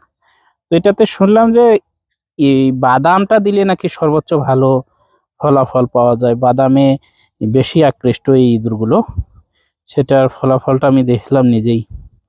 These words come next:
প্রথমে আমারও বিশ্বাস হয়নি যে এত বড় ক্ষেত সবখানেই কাটতেছে, ও বাদাম এখানে দেখতে পাবে কিভাবে। তো রেজাল্ট তো একশো একশো।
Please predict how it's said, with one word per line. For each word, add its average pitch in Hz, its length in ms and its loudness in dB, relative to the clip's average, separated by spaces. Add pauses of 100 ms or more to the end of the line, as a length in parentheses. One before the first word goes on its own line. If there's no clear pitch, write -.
(400)
প্রথমে 233 340 2
আমারও 214 300 4
বিশ্বাস 180 400 -2
হয়নি 156 300 2
যে 156 100 0
এত 151 200 0
বড় 160 220 2
ক্ষেত 165 400 0
সবখানেই 156 540 -2
কাটতেছে, 160 680 0 (560)
ও 185 100 0
বাদাম 156 420 2
এখানে 226 280 0
দেখতে 175 300 -4
পাবে 143 220 0
কিভাবে। 113 440 -4 (1400)
তো 170 100 2 (1300)
রেজাল্ট 185 380 2
তো 208 60 2
একশো 170 360 0
একশো। - 440 -2